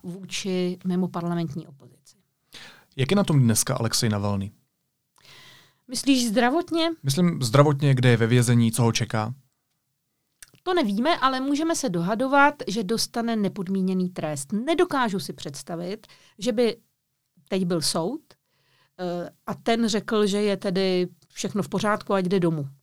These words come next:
Speaker 2: S podmínkou.
Speaker 1: S podmínkou.
Speaker 2: Hmm.
Speaker 1: Ona už mu vlastně skončila. On teď bude potrestán znova za to, že neplnil tady ten, ten, ten dohled ochranný. Ale myslím si, že nějakou dobu si ve vězení,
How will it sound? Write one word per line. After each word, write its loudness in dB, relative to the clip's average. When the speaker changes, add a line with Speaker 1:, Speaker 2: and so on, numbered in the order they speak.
Speaker 2:
S -10
podmínkou. 0
Speaker 1:
S -20
podmínkou. 2
Speaker 2:
Hmm. -2
Speaker 1:
Ona 0
už -2
mu 0
vlastně -2
skončila. 0
On 0
teď -8
bude -2
potrestán -2
znova 0
za -2
to, -4
že 0
neplnil 0
tady -2
ten, -2
ten, 0
ten -2
dohled -4
ochranný. -8
Ale 2
myslím 0
si, 0
že 2
nějakou 0
dobu 0
si -2
ve 0
vězení, 0